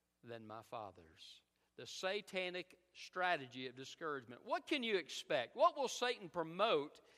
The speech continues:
in your life to try to bring you to a place of discouragement? Well, first of all, there's an evil message. There's an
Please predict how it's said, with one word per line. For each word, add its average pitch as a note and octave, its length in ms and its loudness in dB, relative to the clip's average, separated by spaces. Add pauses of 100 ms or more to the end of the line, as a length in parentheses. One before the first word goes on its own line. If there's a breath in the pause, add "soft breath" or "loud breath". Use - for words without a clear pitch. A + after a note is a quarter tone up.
(220 loud breath)
in F3 180 0
your E3+ 180 4
life D#3 420 8
to D3+ 100 -8
try E3+ 220 4
to C#3 80 -4
bring E3 380 -4
you C3 200 -4
to C#3+ 160 -6
a B2 40 -4
place A#2 680 -6 (600 soft breath)
of B2 100 -14
discouragement? B2+ 580 -6
Well, D#3 120 -2
first A3+ 260 2
of F3+ 80 -2
all, E3 140 8
there's D3+ 180 -4
an C#3+ 140 -8
evil D#3 320 -8
message. A2+ 640 -12 (800)
There's E3 200 0
an D#3 140 -4